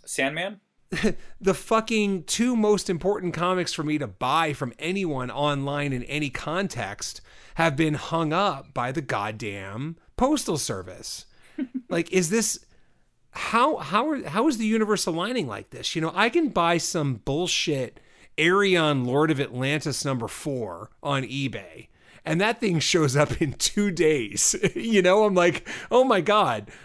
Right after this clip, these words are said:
Speaker 2: my Arion Lord of Atlantis that I paid a quarter for and three dollars to ship
Speaker 1: <laughs>
Speaker 2: somehow <laughs> showed up today." And, like, all these other bullshit books just immediately get here quickly. And then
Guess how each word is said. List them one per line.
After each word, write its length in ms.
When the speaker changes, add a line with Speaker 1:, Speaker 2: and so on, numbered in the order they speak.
Speaker 2:
my 200
Arion 460
Lord 200
of 60
Atlantis 480
that 140
I 80
paid 240
a 40
quarter 380
for 380
and 120
three 240
dollars 360
to 100
ship 300
Speaker 1:
<laughs> 120
Speaker 2:
somehow 320
<laughs> 20
showed 380
up 160
today." 500
And, 240
like, 280
all 220
these 200
other 180
bullshit 720
books 260
just 300
immediately 580
get 200
here 160
quickly. 500
And 180
then 300